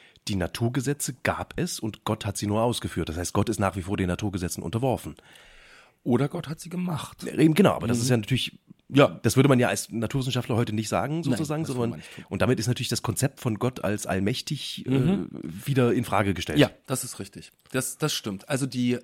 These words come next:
Speaker 2: ähm, ne, ne, ein, ein Konzept oder ein Begriff von Gott, den kriegen wir, den kriegen wir dadurch nicht.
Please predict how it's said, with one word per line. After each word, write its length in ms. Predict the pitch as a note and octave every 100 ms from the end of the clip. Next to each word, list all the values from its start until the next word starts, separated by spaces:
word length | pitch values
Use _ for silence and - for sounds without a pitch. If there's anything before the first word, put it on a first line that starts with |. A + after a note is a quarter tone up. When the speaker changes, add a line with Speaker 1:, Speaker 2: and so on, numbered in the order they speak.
| B2
Speaker 2:
ähm, 480 | A2+ G#2 G#2 G2+ - _
ne, 420 | D3 A2 G2+ G2 F2+
ne, 280 | A2 G#2+ F#2+
ein, 120 | - A#2
ein 120 | A2+
Konzept 580 | - A2+ G2+ - E3 -
oder 120 | G#2+
ein 80 | G2+
Begriff 380 | G2 - D#3+ G3+
von 440 | - - A2+ G2
Gott, 300 | - G#2+ - - - - - - -
den 160 | C#3 F#3+
kriegen 340 | - F3 D#3+
wir, 520 | D#3 D3 C#3 C3+ C#3 _ _ _ _
den 120 | B2+ B2+
kriegen 260 | - B2+
wir 80 | A2+
dadurch 300 | G2+ G2 -
nicht. 260 | F#2+ -